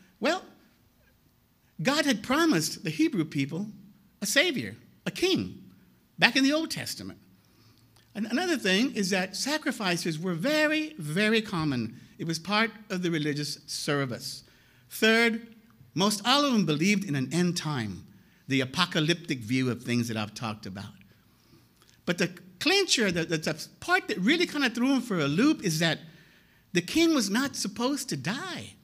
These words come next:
The king was not supposed to suffer. And in fact, this is part of the reasoning why the Jews still do not believe that Jesus is a savior, because the, the, the savior is supposed to set up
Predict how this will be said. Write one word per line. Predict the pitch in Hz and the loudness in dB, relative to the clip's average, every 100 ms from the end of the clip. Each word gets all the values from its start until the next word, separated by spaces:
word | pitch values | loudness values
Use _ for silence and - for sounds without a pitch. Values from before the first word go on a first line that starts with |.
| _ _ _ | _ _ _
The | 151 | -2
king | - 370 | 2 2
was | 359 254 | 2 0
not | 220 220 | 0 0
supposed | - 175 165 - | -2 0 -2 -2
to | 151 | -4
suffer. | - 339 359 - 107 123 - - | -2 -2 -4 -6 -8 -10 -20 -4
And | 190 | 2
in | 202 | 2
fact, | 202 285 269 | 4 2 2
this | 262 | 0
is | 240 | -2
part | 240 233 | 0 0
of | 220 | 2
the | 214 | 2
reasoning | 240 220 208 190 | 2 2 2 0
why | 190 190 180 - - - | 0 0 -2 -6 -20 -4
the | 180 | -2
Jews | 156 214 220 226 - - - | 2 4 4 2 0 -8 -8
still | - - 381 | -4 0 2
do | 277 | 2
not | 165 - | 0 0
believe | 127 131 123 | -2 0 -2
that | 110 | -4
Jesus | 117 123 117 | -4 -2 -4
is | 113 117 | -6 -6
a | |
savior, | 110 113 151 262 | -4 -2 0 0
because | 294 302 294 - - - _ _ _ | 0 0 -2 -6 -18 -20 _ _ _
the, | 208 - - | -10 -10 -4
the, | 208 170 220 - - - - _ _ _ _ _ _ _ _ - | -4 -4 -8 -12 -20 -20 -20 _ _ _ _ _ _ _ _ -2
the | 214 | 0
savior | - 330 359 349 | 2 2 2 2
is | 240 202 | 0 -2
supposed | 180 226 247 | -2 -2 -2
to | 240 | -2
set | 196 247 | -4 -2
up | 240 | -2